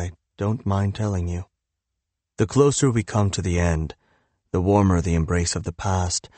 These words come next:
and the greater the temptation to romanticize and misrepresent. We are inevitably nostalgic for our youth,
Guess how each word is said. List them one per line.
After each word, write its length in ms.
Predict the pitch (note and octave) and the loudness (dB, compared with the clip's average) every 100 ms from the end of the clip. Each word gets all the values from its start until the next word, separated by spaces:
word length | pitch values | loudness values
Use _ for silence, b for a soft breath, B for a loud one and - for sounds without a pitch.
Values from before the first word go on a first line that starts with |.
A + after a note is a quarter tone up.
| B B | B B
and 120 | G#2+ | 2
the 60 | G#2+ | 2
greater 380 | F2+ B2+ B2+ C3+ | 4 4 4 4
the 120 | B2 | 2
temptation 600 | - A2 A2+ A2+ - G#2+ | 2 0 2 0 0 0
to 100 | G#2+ | 0
romanticize 840 | G#2 G#2 G#2+ G#2 F#2+ - F2 E2+ F#2 | 0 2 0 -2 -4 -2 0 0 0
and 160 | F2+ | 0
misrepresent. 880 | F#2 - F#2+ F2 F#2 G2 F2+ F#2 - _ _ _ _ _ _ _ _ _ | 0 -2 -4 -2 -4 -2 -2 -6 -14 _ _ _ _ _ _ _ _ _
We 180 | A#2+ C3+ | 4 6
are 220 | C3+ C3+ | 6 4
inevitably 880 | C#3 C3+ D3 C#3+ A2 - G#2 G2 G2+ - - | 4 4 4 2 -2 -2 0 0 -4 -10 -4
nostalgic 840 | G2+ - - A2 G#2 - E2 - | -2 -2 0 0 0 -2 -8 -6
for 200 | - G2 | -2 0
our 220 | F#2 F2+ | 0 0
youth, 460 | F2 F#2+ F2 - | 0 0 -2 -6